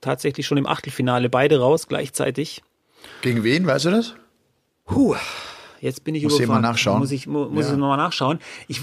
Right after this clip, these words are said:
Speaker 1: was ich aber irgendwie sagen wollte, ist, ähm, man kriegt, so, also die Sh-, Ashton und Sherrock haben das ganze Ding ja bisher, äh, wirklich dominiert. Muss man,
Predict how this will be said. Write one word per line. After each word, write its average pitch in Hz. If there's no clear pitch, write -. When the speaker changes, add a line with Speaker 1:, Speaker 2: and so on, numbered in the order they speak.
Speaker 1:
was 147
ich 170
aber 165
irgendwie 160
sagen 147
wollte, 180
ist, 165
ähm, 147
man 135
kriegt, -
so, -
also 147
die 139
Sh-, -
Ashton 185
und 170
Sherrock 160
haben 147
das 143
ganze 147
Ding 143
ja 143
bisher, 131
äh, 123
wirklich 131
dominiert. 123
Muss 139
man, 135